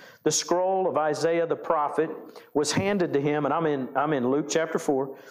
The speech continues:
verse seventeen, the, the scroll of Isaiah the prophet was handed to him. He unrolled the scroll and found the place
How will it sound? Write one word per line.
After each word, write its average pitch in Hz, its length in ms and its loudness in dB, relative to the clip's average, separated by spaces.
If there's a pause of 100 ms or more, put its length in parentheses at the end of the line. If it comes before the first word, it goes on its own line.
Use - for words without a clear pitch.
(300)
verse 139 280 0
seventeen, 160 420 0
the, 127 220 0
the 139 100 0
scroll 208 560 0
of 147 140 0
Isaiah 151 400 2
the 165 60 -2
prophet 151 300 0
was 135 120 -2
handed 160 300 0
to 131 40 2
him. 135 220 0
He 147 160 2
unrolled 208 560 0
the 202 80 0
scroll 202 400 0
and 127 100 -6
found 180 300 0
the 190 40 0
place 139 460 0